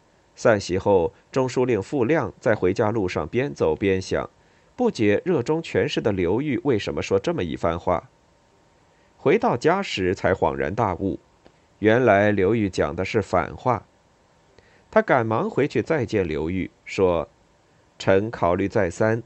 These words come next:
还是暂回建康为好。”刘裕心照不宣，不再多说。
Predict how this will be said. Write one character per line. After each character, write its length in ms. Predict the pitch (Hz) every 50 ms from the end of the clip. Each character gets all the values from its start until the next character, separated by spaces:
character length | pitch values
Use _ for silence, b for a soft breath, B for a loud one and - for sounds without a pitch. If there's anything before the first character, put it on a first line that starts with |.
| _ _
还 220 | - - 90 82
是 240 | - - 92 82 85
暂 240 | - 139 120 101 90
回 160 | - 76 87
建 240 | - - 113 92 -
康 300 | - - 123 135 147 120
为 160 | 80 82 92
好。” 260 | - - - - - - _ _ _ _ _ _ b b b b b b b b b _ _
刘 200 | - 127 180 226
裕 220 | 233 185 156 135
心 260 | 123 - - 190 196 208
照 200 | 208 214 160 120
不 120 | - 113
宣， 320 | 101 - - 127 143 151 - - _
不 140 | - 87 90
再 180 | - 98 85 -
多 220 | - 104 107 110
说。 260 | 110 - 76 62 -